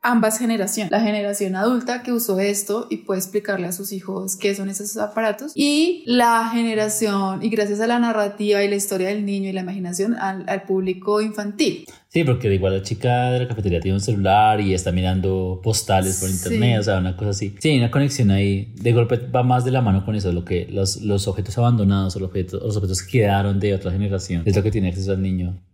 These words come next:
Speaker 2: Y, y va, él va volando con la imaginación. A ver, tal vez no lo vimos en el episodio, pero sí me hace pensar que seguramente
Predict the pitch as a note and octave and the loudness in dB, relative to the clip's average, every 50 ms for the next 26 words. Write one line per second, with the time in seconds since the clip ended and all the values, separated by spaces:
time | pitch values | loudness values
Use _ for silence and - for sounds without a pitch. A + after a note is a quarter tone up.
0 | _ _ G#2+ A2 G#2+ G#2+ G#2+ - - A#2 A2+ G2+ A2 G2+ G2+ G2 G2 - B2 A2+ | _ _ 2 2 2 2 0 -2 0 0 2 4 4 4 4 2 0 0 0 2
1 | G#2+ A#2 A2+ A#2 B2 B2 B2+ B2+ B2+ B2 A#2+ A#2 B2 C3 B2+ C3 C3 B2+ B2+ B2 | 4 4 4 4 4 4 4 4 4 2 2 0 0 2 2 4 4 2 2 2
2 | C3 B2 G#2 - - G2+ F#2 F2+ F#2 - B2+ C3+ B2 G#2+ G2+ - - A#2+ A#2 B2+ | 0 0 -2 0 0 0 0 0 2 2 4 4 4 4 2 0 -2 0 2 2
3 | B2 B2 C3 B2+ C3 C3 C3 C3 C3 C3 C3 B2+ C3+ C#3+ C3+ C3+ B2 - A#2 G#2+ | 2 4 4 4 4 4 4 2 2 2 2 4 4 4 4 2 2 0 0 2
4 | - D3 A2+ F#2 E2+ - F#2+ F#2+ F#2 - G#2+ G2 G2+ G2+ G#2+ A2+ - C3 B2 A2+ | 2 4 4 2 2 0 -2 -2 0 2 2 2 2 2 0 0 0 2 2 2
5 | A#2 G2 F#2 E2+ G#2 A2+ A#2 A2 G2+ - F#3 G3 G3 G2 F2+ F2 G2 G2 G2+ G2+ | 2 0 0 -2 -2 -2 0 2 2 2 2 2 0 0 0 0 -2 -2 -2 -6